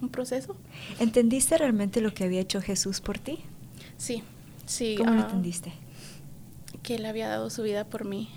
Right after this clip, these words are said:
Speaker 1: que Él había entregado a su hijo, y, y creo que lo entendí de cierta manera,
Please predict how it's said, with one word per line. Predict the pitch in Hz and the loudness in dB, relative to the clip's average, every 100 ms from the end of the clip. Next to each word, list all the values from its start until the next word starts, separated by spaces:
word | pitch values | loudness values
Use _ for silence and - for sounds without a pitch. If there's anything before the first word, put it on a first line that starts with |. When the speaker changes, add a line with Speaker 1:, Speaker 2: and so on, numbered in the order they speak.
| - - - | -16 -14 -6
Speaker 1:
que | 233 214 | -4 -2
Él | 214 | -2
había | 214 226 226 214 208 214 226 247 - - - - - - - | -2 -2 -2 -4 -4 -6 -6 -10 -16 -18 -16 -16 -16 -10 -2
entregado | 247 240 220 214 | -2 0 2 2
a | 226 | 2
su | 247 | -2
hijo, | 240 240 247 240 - - | -2 0 -2 -2 -8 -6
y, | 233 226 220 214 214 | -4 -2 -2 -2 -2
y | - 233 | -4 -2
creo | 247 208 - | 0 0 0
que | - 277 294 302 277 - - - - - - - - - | -2 0 0 0 -2 -4 -10 -16 -16 -18 -18 -18 -14 0
lo | 262 | 2
entendí | 247 240 233 247 | 4 4 2 2
de | 302 | -2
cierta | - 320 339 | -2 -2 2
manera, | 311 254 240 277 | 4 2 0 -2